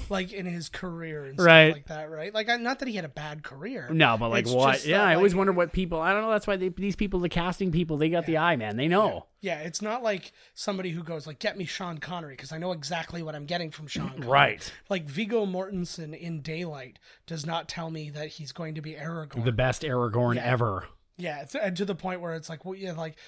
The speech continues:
Speaker 1: we need somebody who's gonna be able to do this as
Speaker 2: Didn't he,
Speaker 1: with
Speaker 2: didn't
Speaker 1: no
Speaker 2: he come in
Speaker 1: warning.
Speaker 2: as, for, to try out for someone else?
Speaker 1: No, he was not involved in this until about two weeks into shooting when they fired the other guy.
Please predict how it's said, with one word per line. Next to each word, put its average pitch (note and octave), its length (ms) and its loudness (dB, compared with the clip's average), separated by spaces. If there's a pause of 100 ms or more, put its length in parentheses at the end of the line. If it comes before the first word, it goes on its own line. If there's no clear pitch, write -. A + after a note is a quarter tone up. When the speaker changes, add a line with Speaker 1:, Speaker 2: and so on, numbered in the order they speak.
(120)
Speaker 1:
we G3 140 0
need G#3+ 160 -2
somebody F#3+ 220 -6
who's D#3+ 80 -12
gonna F3 140 -6
be E3 120 -8
able D#3+ 140 -10
to D#3+ 80 -12
do E3 300 -10
this D#3 340 -8
as C#3+ 640 -12 (120)
Speaker 2:
Didn't A3+ 220 -2
he, E4 140 8
Speaker 1:
with F3 80 0
Speaker 2:
didn't E4 140 4
Speaker 1:
no D#4+ 60 8
Speaker 2:
he D#4 80 6
come C#4 220 4
in B3 80 0
Speaker 1:
warning. A3+ 60 2
Speaker 2:
as, F#3 100 -2
for, - 160 -10
to F3 160 -2
try F#3 240 2
out F#3+ 100 -2
for - 80 -4
someone D#3 340 2
else? C3 460 -2
Speaker 1:
No, A3+ 140 4
he G#3 220 -4
was G#3+ 180 2
not F3+ 300 -4
involved D3+ 460 -6
in E3 100 -6
this D#3 260 -6
until D3+ 420 -10 (300)
about G3 220 -6
two B3 200 -4
weeks G#3+ 300 -4
into F#3+ 160 -4
shooting F#3+ 380 -6
when D3 100 -14
they C#3+ 80 -12
fired D#3+ 460 -10
the D3+ 120 -10
other D3 200 -12
guy. C#3+ 480 -10